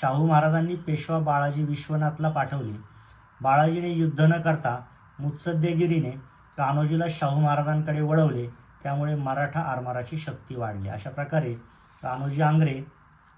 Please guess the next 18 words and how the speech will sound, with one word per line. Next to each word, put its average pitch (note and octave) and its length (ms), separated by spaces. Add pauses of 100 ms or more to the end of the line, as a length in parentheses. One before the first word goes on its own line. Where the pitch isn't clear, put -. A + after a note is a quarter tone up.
(180)
यांच्याविषयी C3 480
माहिती B2 340
आपण C3 240
इथे C3+ 320
लिहिलेली B2+ 360
आहे. C3 240 (760)
दुसरा C#3+ 300
उपप्रश्न E3 520
आहे F3+ 200
पालखेडची D#3+ 760
लढाई. D#3 380
पालखेडच्या C#3+ 600
लढाईविषयी D#3+ 540
आता D#3 100
आपल्याला D#3 280
माहिती D3 340
लिहायची C#3+ 280
आहे. A#2+ 200